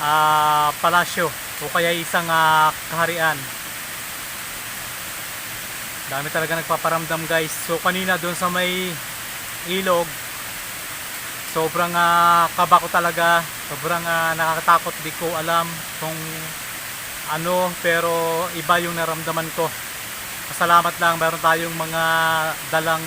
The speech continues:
ah, panangga o pangontra sa masamang, ah,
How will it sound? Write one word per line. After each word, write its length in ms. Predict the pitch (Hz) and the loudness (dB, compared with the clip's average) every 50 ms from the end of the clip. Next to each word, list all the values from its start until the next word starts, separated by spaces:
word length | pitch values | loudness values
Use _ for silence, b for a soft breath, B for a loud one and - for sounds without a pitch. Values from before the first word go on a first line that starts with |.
| 160 | -2
ah, 160 | 156 156 156 151 - | 0 0 0 0 0
panangga 480 | 180 165 165 165 165 151 170 170 170 - - - - - - - - - - - - - - - - - - - - - - - - - - | 0 0 0 -2 -2 2 4 6 6 4 4 0 -8 -10 -10 -10 -10 -10 -10 -10 -10 -10 -10 -10 -10 -10 -12 -10 -10 -10 -10 -10 -10 -10 -6
o 160 | - 156 156 - | -4 -4 0 2
pangontra 720 | - 180 165 160 175 175 175 165 - - 165 170 160 139 - - - - - - - - - - - - - - - - - - | 2 2 2 2 -2 -4 -4 -4 -2 2 4 4 4 4 2 -4 -10 -10 -10 -10 -10 -10 -10 -10 -10 -10 -10 -10 -10 -10 -6 -2
sa 320 | - 156 156 156 151 151 | 0 2 4 4 2 2
masamang, 440 | 156 156 151 - 175 165 165 160 165 160 | 0 -2 -2 -2 -2 0 0 0 0 0
ah, 160 | 156 156 | 0 0